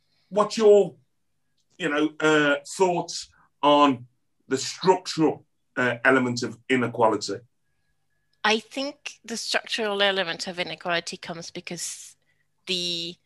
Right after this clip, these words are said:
Speaker 2: the structures, the systems have been designed with the systems in mind, not the people. And we have a machine that feeds itself and makes decisions that works for the machine,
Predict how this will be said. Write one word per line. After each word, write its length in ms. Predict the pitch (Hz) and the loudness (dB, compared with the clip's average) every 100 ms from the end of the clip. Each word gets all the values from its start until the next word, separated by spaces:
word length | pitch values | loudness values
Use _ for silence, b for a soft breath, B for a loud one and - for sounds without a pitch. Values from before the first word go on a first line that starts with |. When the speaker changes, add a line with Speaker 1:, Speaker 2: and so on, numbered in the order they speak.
| _ _ - | _ _ -4
Speaker 2:
the 100 | 196 | -2
structures, 540 | - 220 - - 185 | 0 -2 -2 -4 -4
the 100 | 185 | -6
systems 1120 | - 214 202 - - - - 98 190 - - b b b | -4 -2 -2 -6 -8 -6 -6 -10 -14 -14 -14 b b b
have 280 | b - 180 | b -2 -2
been 180 | - 185 | -2 -6
designed 920 | 175 175 170 165 165 160 175 - - - _ _ _ _ _ _ _ _ _ _ _ _ _ _ _ _ - | -4 0 2 2 0 -6 -12 -10 -10 -12 _ _ _ _ _ _ _ _ _ _ _ _ _ _ _ _ -2
with 240 | 185 185 | -2 -2
the 80 | 202 | -6
systems 800 | - - 185 - - 165 165 170 | -4 0 0 0 -2 0 0 -4
in 160 | 165 | -4
mind, 580 | 170 160 175 202 220 - | 0 0 0 -4 -8 -4
not 160 | 208 - | -4 -4
the 80 | 185 | -8
people. 500 | - 175 - 190 233 _ _ _ _ _ _ _ _ _ _ _ _ _ _ - - _ | -8 -6 -4 -6 -6 _ _ _ _ _ _ _ _ _ _ _ _ _ _ -20 -20 _
And 240 | 180 175 175 | 0 2 2
we 80 | 185 | 4
have 180 | 196 | 4
a 80 | 180 | 2
machine 400 | 180 175 - 190 | 2 2 2 2
that 180 | 180 - | 0 -2
feeds 280 | - 180 - | -2 -2 -2
itself 480 | - 185 165 156 - | -2 4 4 4 0
and 160 | 175 | 0
makes 260 | 170 - - | 0 -2 -6
decisions 560 | - 175 180 170 170 | -4 0 0 0 -4
that 280 | - 170 - | 0 2 2
works 260 | 165 165 - | 0 0 0
for 80 | 175 | -4
the 80 | 156 | -4
machine, 640 | 160 - 180 110 147 185 | -2 0 0 -2 -6 -10